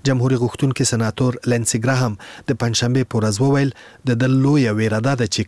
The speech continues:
که ولسمشر د جنرالانو خبرو ته غوږ ونه نیسي او کارونه د پخواني ولسمشر باراک اوباما او د هغه د مرستیال جو بایدن په څیر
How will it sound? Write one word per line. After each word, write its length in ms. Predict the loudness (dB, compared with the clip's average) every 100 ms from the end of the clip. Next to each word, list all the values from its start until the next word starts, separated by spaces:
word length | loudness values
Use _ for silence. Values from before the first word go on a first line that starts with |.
| -2
که 140 | -2
ولسمشر 640 | -2 -2 0 0 0 -2 -8 _ -20 -6
د 80 | -4 0
جنرالانو 540 | -2 0 0 0 0 -2
خبرو 280 | -2 0 0 -2
ته 40 | -4 -2
غوږ 260 | -2 0 0
ونه 160 | 2 2
نیسي 200 | 2 0 -2 -6 -4 -2
او 100 | -2 -2
کارونه 340 | 0 2 2 -2 -8 -8 -4
د 100 | -4
پخواني 320 | -2 0 2
ولسمشر 600 | 2 2 -2 0 0 0 -2
باراک 200 | -2 -2 -2
اوباما 260 | 0 0 -2 -4 -16 -2
او 20 | -2 0
د 100 | 0
هغه 140 | 0 -2
د 60 | -2
مرستیال 440 | -2 -2 0 -2 -4 -4 -2
جو 60 | 0
بایدن 320 | 0 0 -2 -4
په 80 | -4 -2
څیر 200 | -2